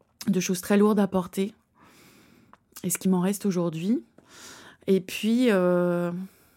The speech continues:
indirectement, vu comment j'ai écrit le bouquin, eh ben, c'est une charge contre l'institution, euh, psychiatrique, en fait, euh, salement bien menée.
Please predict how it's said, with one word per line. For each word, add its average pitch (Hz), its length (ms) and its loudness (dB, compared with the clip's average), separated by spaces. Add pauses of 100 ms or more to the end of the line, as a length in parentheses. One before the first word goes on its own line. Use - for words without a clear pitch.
(160)
indirectement, 202 1080 2
vu 185 280 -2
comment 208 280 2
j'ai 190 140 0
écrit 175 220 -6
le 175 40 -4
bouquin, 185 540 -4 (720)
eh 190 100 2
ben, 196 200 0
c'est 190 160 -6
une 180 120 0
charge 220 480 0
contre 202 440 -6
l'institution, 196 760 -2
euh, 185 220 -2
psychiatrique, 175 680 -6
en 196 80 -4
fait, 180 300 -8
euh, 87 240 -10
salement 190 500 -2
bien 185 220 -2
menée. 214 320 2